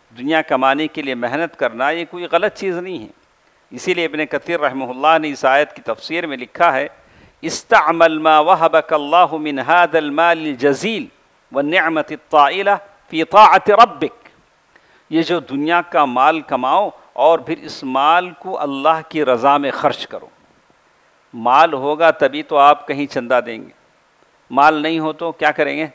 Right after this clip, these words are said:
چندہ لیں گے۔ تو دینے والے بنیں،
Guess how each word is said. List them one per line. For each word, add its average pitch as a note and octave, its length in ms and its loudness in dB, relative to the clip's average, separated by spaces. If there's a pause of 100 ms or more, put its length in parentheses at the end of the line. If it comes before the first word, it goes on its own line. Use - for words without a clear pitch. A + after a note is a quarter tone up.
(840)
چندہ C#3+ 340 2
لیں C#3+ 420 -4
گے۔ F#2+ 120 -14 (1900)
تو C3 180 -4
دینے C#3+ 360 2
والے F#3 300 6
بنیں، F3 280 -2